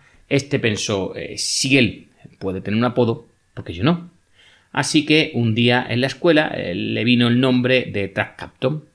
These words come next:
Sonaba duro, pero también sonaba, en fin, a una imitación de ese Track Hannan. "¿Cómo voy a llamarme Track Hampton? Bueno, y si en vez de Track, ¿por qué no me llamo Buck?".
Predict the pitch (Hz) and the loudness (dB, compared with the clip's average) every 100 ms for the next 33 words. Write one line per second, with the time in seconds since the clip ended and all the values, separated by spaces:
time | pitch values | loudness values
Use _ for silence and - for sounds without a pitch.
0 | _ - - 87 87 87 85 82 82 90 | _ -18 -12 -8 -6 -4 -4 -6 -10 2
1 | 175 185 320 - _ - 196 196 220 - | 6 6 4 -6 _ 0 4 4 2 -4
2 | _ _ _ _ - 127 127 120 127 113 | _ _ _ _ -8 -2 -2 0 0 2
3 | 120 110 87 85 87 95 175 180 - - | 2 2 0 -6 -6 -4 -4 -4 -12 -14
4 | - - - _ - - 107 120 117 120 | -16 -18 -20 _ -20 -6 0 4 4 2
5 | - 120 127 110 - 101 92 - - 147 | 2 2 4 2 2 -2 -2 -10 -4 0
6 | 170 92 - 80 - 117 131 95 98 98 | 0 -2 -8 -14 -6 -2 -2 -2 -6 -6
7 | 92 92 160 175 117 90 117 143 113 127 | -8 -6 -4 -2 -4 -6 -2 0 0 0
8 | 139 127 - 139 131 - 123 123 120 117 | 2 0 -2 -4 -4 -4 0 2 2 0
9 | 123 196 | 0 -4